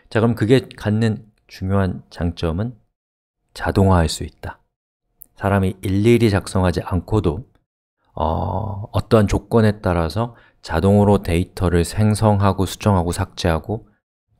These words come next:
어, 또 뭐죠? 읽을 수 있다라고 <laughs> 하는 것이,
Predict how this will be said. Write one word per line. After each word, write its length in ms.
어, 680
또 80
뭐죠? 400
읽을 360
수 140
있다라고 1200
<laughs> 0
하는 200
것이, 440